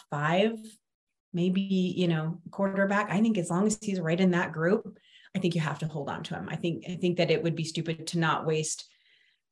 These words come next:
to waste that, uh, you know, with the, those defensive picks are going, 'cause you know the Texans are going after quarterback. You know that, you know, all these other teams are gonna end up with those quarterbacks. So why not go after those defensive players?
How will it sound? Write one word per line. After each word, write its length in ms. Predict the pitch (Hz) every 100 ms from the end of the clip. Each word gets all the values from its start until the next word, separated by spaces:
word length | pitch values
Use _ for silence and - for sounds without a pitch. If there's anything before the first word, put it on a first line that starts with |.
| -
to 100 | 190
waste 400 | 190 175 165 -
that, 300 | 170 151 - -
uh, 60 | 170
you 100 | 170
know, 100 | 147 147 156
with 180 | 160
the, 260 | 156 123 -
those 220 | 170 151
defensive 360 | 156 160 160 170
picks 280 | 170 - -
are 60 | 165
going, 220 | 196 190
'cause 120 | 254
you 80 | 311
know 120 | 381 381
the 60 |
Texans 420 | 359 254 254 240
are 40 | 214
going 140 | 180
after 160 | 165 170
quarterback. 440 | - 147 - -
You 100 | 226
know 320 | 254 269 262 254
that, 280 | 214 -
you 80 | 214
know, 100 | 190
all 220 | 170 226 233
these 180 | 240
other 160 | 233 214
teams 280 | 214 190 170
are 40 |
gonna 140 | 165 139
end 160 | 156
up 160 | 160 165
with 100 | 165
those 140 | 147
quarterbacks. 480 | - 156 151 - -
So 160 | - 151
why 240 | 151 147
not 240 | 139 -
go 100 | -
after 200 | - -
those 160 | - -
defensive 460 | - - - - -
players? 280 | - -